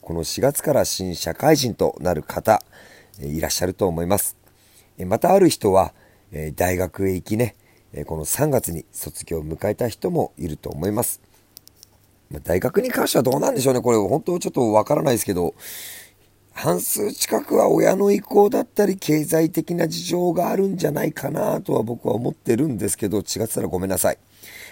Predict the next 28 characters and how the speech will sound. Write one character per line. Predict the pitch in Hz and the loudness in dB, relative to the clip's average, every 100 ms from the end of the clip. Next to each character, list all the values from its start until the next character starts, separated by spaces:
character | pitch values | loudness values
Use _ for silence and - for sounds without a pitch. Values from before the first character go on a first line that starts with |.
| - | -4
ま | 113 | 4
あ、 | |
い | 131 | 6
ず | 147 | 8
れ | 190 | 6
に | 196 | 6
せ | 214 | 4
よ、 | 170 - | 4 2
こ | - 110 | -6 -2
の | 98 | -2
四 | - 104 | -2 2
月 | 156 160 | 2 2
か | - | 4
ら | 160 - _ _ _ _ _ _ | 4 2 _ _ _ _ _ _
社 | - 120 | -4 -2
会 | - 101 82 | 2 2 2
に | 76 - - | -6 -12 -2
出 | 107 123 | 2 2
る。 | - - - - - | 0 -6 -12 -12 -6
と | 82 | -4
い | 85 | -2
う | 73 | -4
方、 | - - 104 95 - - - _ _ _ _ _ _ _ _ | -8 -2 2 2 0 -20 -20 _ _ _ _ _ _ _ _
え | - - 62 - - | -18 -18 -18 -20 -18
ー、 | - | -16
そ | - - - - - - 127 | -16 -16 -16 -12 -8 -4 0
ん | 156 | 2
な | 160 156 156 | 4 2 0